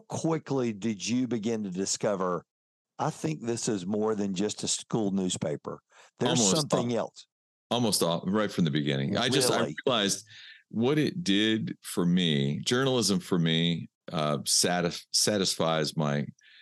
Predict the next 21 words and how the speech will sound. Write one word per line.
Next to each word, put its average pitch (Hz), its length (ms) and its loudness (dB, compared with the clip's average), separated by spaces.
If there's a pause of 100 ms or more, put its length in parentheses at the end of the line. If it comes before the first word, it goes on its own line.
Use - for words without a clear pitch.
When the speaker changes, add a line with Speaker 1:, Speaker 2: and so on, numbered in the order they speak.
(320)
Speaker 2:
my, 82 200 0 (180)
my, 80 300 0 (100)
my 78 380 2 (240)
innate 92 420 2
curiosity. 78 920 0
Speaker 1:
Mm-hmm. 117 140 -8
Speaker 2:
I'm 90 240 2
a, 82 320 2 (500)
I'm, 82 360 -2 (180)
uh, 73 720 -2
a 85 200 -8
highly 98 400 2
curious 95 600 2
person. 101 580 0
I 82 120 0
love 90 380 2
to - 200 -2
ask 82 280 0
questions. 117 840 0
I 80 160 0
will, 80 340 0